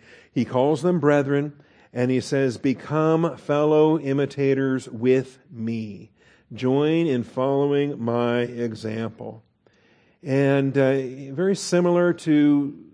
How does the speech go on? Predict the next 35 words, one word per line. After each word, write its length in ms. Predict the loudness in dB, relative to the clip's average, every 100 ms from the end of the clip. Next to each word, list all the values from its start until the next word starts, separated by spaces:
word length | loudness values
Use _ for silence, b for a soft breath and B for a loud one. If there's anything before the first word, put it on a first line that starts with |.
| -14
um, 460 | -8 -4 -4 -6 -4
an 80 | -6
expression 520 | -4 -2 -2 -2 -2
that 80 | 0
he 80 |
uses 440 | 2 0 0 -2 -2
in 120 | -6
First 280 | -4 -6 -6
Corinthians 400 | -8 -4 -6 -6
four 220 | -4 -6
sixteen, 640 | -4 -6 -8 -8 -6 -8 B B B
but 100 | 2
it's 180 | 2 2
even 320 | 0 2 2
more 480 | 2 2 2 2 0
intimate, 460 | 0 -4 -2 -4 -2
I 140 | -2
think, 300 | -2 -4 -4
in 120 | -4
this, 240 | -4 -6 -8
in 180 | -6
this 160 | -4 -6
pattern. 520 | -8 -6 -6 -6 -10 b b b b -4
Um, 540 | 2 2 2 -2 -8 _ _ _ _ _
he 160 | -6 -4
says, 460 | 0 0 0 -6 -18
"The 200 | -14 -14
Christian 440 | -2 0 0 0 0
walk 320 | 2 0 0
is 140 | -4
a 60 | -2
walk 400 | -2 0 0 0
of, 260 | 0 0 -8
of 420 | -6 -4 -4 -8
imitation." 680 | -8 -8 -6 -8 -10 -16